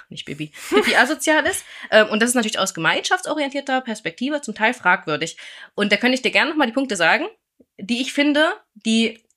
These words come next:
Speaker 1: man kritisch beleuchten kann. Und dann können wir uns
Speaker 2: Okay.
Speaker 1: auch mal die andere Seite gerne anschauen, weil die gibt's ja auf jeden Fall auch.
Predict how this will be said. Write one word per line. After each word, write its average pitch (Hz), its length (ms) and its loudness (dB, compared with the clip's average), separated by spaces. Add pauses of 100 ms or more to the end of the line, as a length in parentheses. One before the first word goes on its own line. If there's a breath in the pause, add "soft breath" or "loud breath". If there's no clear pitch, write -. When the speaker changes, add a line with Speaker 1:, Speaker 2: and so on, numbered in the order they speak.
(140)
Speaker 1:
man 214 200 2
kritisch 247 280 -4
beleuchten 196 340 0
kann. 285 220 2
Und 269 100 -2
dann 226 220 2
können 233 160 0
wir 214 60 0
uns 160 100 2
Speaker 2:
Okay. 147 40 4
Speaker 1:
auch 214 60 2
mal 208 80 2
die 180 80 0
andere 254 220 0
Seite 185 240 2
gerne 175 160 2
anschauen, 190 220 0
weil 170 100 0
die 165 80 -16
gibt's - 200 -10
ja 131 120 0
auf 156 80 -8
jeden 190 180 -6
Fall 160 160 -4
auch. 185 320 0